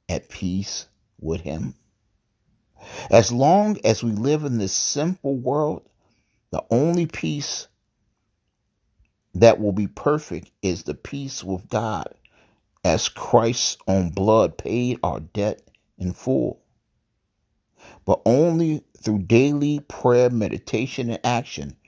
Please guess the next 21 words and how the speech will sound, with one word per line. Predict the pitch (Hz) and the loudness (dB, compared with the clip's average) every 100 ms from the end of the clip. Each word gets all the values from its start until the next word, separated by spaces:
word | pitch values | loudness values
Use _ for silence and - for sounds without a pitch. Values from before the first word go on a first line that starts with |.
| _ _ - | _ _ -4
we | 104 131 104 - _ _ _ - | 0 2 0 -10 _ _ _ -6
grow | 98 117 123 120 110 - | 2 6 6 4 -2 -4
in | 95 92 | -2 0
our | 90 - | -2 -2
inner | 113 127 110 | -2 0 -2
peace | - - - - - - | -6 -14 -14 -14 -14 -8
and | 87 - | -8 -2
outer | 101 104 82 | 0 2 0
peace | - - - - - _ _ _ _ _ | -8 -16 -12 -14 -14 _ _ _ _ _
for | - 87 | -8 -6
the | 85 | -4
sinful | - 90 90 - 85 | -2 -2 -2 -4 -6
world. | 87 90 90 - _ _ _ _ _ _ _ _ _ _ _ _ _ _ _ _ - - - - - | -4 -6 -8 -14 _ _ _ _ _ _ _ _ _ _ _ _ _ _ _ _ -20 -20 -20 -14 2
O | 113 139 160 170 170 165 131 _ | 8 8 8 6 4 0 -6 _
Heavenly | - 123 135 139 123 127 117 | -4 0 0 0 -4 -2 -4
Father, | - 107 107 113 120 - _ _ _ _ - | -4 -6 -6 -8 -12 -14 _ _ _ _ -14
giver | 98 117 120 127 | 2 2 4 2
of | 98 - | 0 -2
peace | - 127 127 - - - _ _ _ _ _ | -4 -4 -2 -6 -12 -16 _ _ _ _ _
and | 117 117 | -2 0
harmony, | 110 107 101 101 92 98 | 4 4 4 0 0 -4